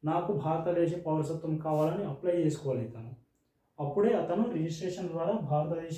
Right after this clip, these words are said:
పౌరసత్వం అనేది పొందుతాడు. నాలుగవది, భూభాగాల విలీనం ద్వారా పౌరసత్వం పొందడం.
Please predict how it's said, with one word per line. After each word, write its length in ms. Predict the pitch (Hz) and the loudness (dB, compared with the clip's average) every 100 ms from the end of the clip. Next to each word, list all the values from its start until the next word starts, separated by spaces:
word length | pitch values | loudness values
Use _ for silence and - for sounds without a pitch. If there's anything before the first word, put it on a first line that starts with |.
| 185 151 | -6 -2
పౌరసత్వం 500 | 147 143 147 143 147 | -2 -2 -4 -2 0
అనేది 220 | 151 - | 0 -4
పొందుతాడు. 540 | 143 127 123 120 - - _ _ _ _ _ _ _ 156 | -4 -4 -4 -8 -12 -18 _ _ _ _ _ _ _ -4
నాలుగవది, 580 | 165 196 196 196 208 - 135 | 0 2 2 2 0 -4 -2
భూభాగాల 540 | 160 170 185 185 190 165 | 2 4 4 4 2 2
విలీనం 400 | 160 175 180 165 | 2 2 0 2
ద్వారా 260 | 170 180 214 - _ _ | 4 4 0 -8 _ _
పౌరసత్వం 540 | 165 165 156 - 196 190 | 2 4 2 -4 -6 -6
పొందడం. 400 | 156 131 117 | -4 -2 -2